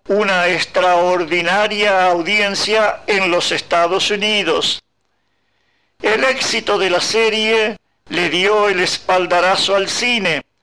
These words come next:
al que se dedicó plenamente, y recién volvió a la televisión en mil novecientos noventa y uno en Good Sport,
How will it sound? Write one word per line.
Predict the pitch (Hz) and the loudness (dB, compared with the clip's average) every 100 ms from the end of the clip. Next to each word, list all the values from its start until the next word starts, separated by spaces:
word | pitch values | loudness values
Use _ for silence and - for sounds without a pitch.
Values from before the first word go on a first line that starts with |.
| _ _ _ - | _ _ _ -2
al | 190 190 | -2 0
que | - | -2
se | 180 190 175 | -2 -2 -2
dedicó | 180 170 160 208 220 - | 0 -2 -2 0 0 0
plenamente, | 202 214 214 196 196 214 185 165 180 185 170 _ _ _ _ | 0 0 0 0 0 -2 -2 -4 -2 -2 -4 _ _ _ _
y | 196 | -2
recién | 190 196 - - 226 226 208 | 0 0 0 -2 -2 0 0
volvió | 214 202 214 220 214 208 | 0 0 0 2 2 2
a | |
la | 185 185 | 2 0
televisión | 185 180 165 180 180 208 214 202 208 214 | 0 0 0 -2 0 2 2 0 -4 -4
en | 185 185 | -2 -2
mil | 190 214 214 | 0 0 0
novecientos | 208 196 185 190 208 190 190 165 | 0 0 0 -2 -2 -2 -2 -2
noventa | 170 165 175 185 214 214 | -2 0 0 -2 0 0
y | 220 | 2
uno | 226 202 185 185 196 - _ _ | 2 0 2 0 0 -6 _ _
en | 185 202 202 - 185 | -2 -2 -2 -6 -6
Good | 180 226 226 415 | -2 -2 -2 -4
Sport, | - - - 254 220 190 | -2 -4 0 2 2 0